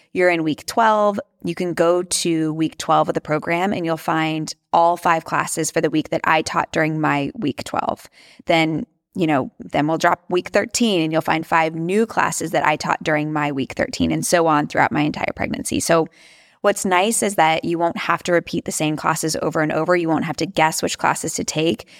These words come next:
You'll be working out with someone who is at the same gestation week as you. And that was kind of my goal with this program.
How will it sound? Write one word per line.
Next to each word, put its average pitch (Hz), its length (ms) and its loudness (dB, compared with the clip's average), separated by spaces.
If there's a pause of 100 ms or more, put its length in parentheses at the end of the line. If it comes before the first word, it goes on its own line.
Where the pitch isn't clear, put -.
(140)
You'll 185 140 4
be 196 100 4
working 180 360 2
out 170 120 4
with 160 80 0
someone 156 320 2
who 156 300 0
is - 260 -2
at 147 220 2
the 160 80 -2
same 151 380 0
gestation 156 600 0
week 143 240 -2
as 156 180 -4
you. - 120 0
And 170 100 2
that - 80 2
was - 80 0
kind 165 220 -2
of 175 40 -6
my 156 120 0
goal 143 240 2
with - 100 -2
this - 140 -4
program. - 480 -4